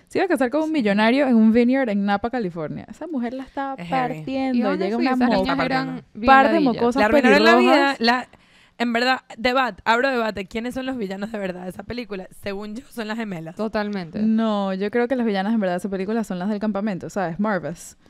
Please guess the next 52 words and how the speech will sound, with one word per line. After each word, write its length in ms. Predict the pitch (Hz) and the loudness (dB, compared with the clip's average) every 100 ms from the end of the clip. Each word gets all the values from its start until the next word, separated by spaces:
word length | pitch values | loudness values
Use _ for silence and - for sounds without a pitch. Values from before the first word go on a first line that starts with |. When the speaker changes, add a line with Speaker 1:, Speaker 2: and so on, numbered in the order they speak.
| _ _ _ | _ _ _
Speaker 2:
Ah, 300 | 196 208 202 | -6 -4 -2
sí. 160 | - 254 285 | 2 2 2
Speaker 3:
Ay, 240 | 185 180 | -4 -12
sí. 360 | - - 180 180 _ _ _ - - | -14 -14 -14 -16 _ _ _ -20 -12
Speaker 1:
No, 120 | 208 302 | -8 -6
mentira, 300 | 339 - - | -6 -6 2
ellas 200 | 494 208 | 4 4
de 180 | 214 185 | -2 -2
hecho 180 | 180 196 | -4 -4
no 80 | |
hicieron 240 | 196 185 180 | -4 -4 -4
nada 140 | 175 | -4
malo, 220 | 175 156 165 | -4 -6 -6
pues. 160 | - | -4
Speaker 2:
¿Sabes? 300 | 247 233 247 - - - _ _ _ _ _ _ | 0 4 4 2 -18 -18 _ _ _ _ _ _
Speaker 1:
<laughs> 800 | _ _ _ - - - _ - | _ _ _ -18 -16 -18 _ -6
Mis 200 | 247 214 | -2 0
vidas. 460 | 208 185 180 196 - - - - | -2 -2 -4 -8 -10 -18 -20 -4
Speaker 2:
Si 120 | 277 | 0
no 140 | 285 | 2
saben 240 | 294 311 339 | 2 2 0
de 100 | 262 | -2
que, 160 | 247 - | -4 -6
la 160 | 220 | -6
gente 200 | 233 226 | -4 -2
que 80 | 254 | -2
no 80 | 214 | -4
me 80 | 214 | -6
está 160 | - | -8
mirando, 280 | 214 220 226 | -8 -8 -6
hice 220 | 208 196 | -6 -6
lo 100 | 202 | -6
del 160 | 214 202 | -6 -8
dedito 400 | 185 185 175 180 | -10 -14 -16 -20
a 100 | 180 | -20
la 140 | 185 | -20
cámara. 260 | 185 - _ | -20 -20 _
Speaker 1:
Claro, 320 | - 208 190 175 | -4 0 2 2
que 140 | 196 | 4
Marva 420 | 202 208 196 220 214 | 4 4 6 4 4
Junior 380 | 233 220 220 | 4 2 2
es 100 | 220 208 | 2 0
Janice 520 | 208 185 190 214 190 | 0 -2 -4 -8 -8
de 100 | 180 | -8
Friends. 340 | 180 170 156 - | -6 -6 -8 -10
Si 100 | 175 | -10
no 120 | 170 | -10
saben 240 | 185 185 | -8 -6
eso, 180 | 196 208 | -4 -2
vayan 240 | 185 170 180 | -2 0 0
a 60 | |
ver 180 | - 440 | 2 0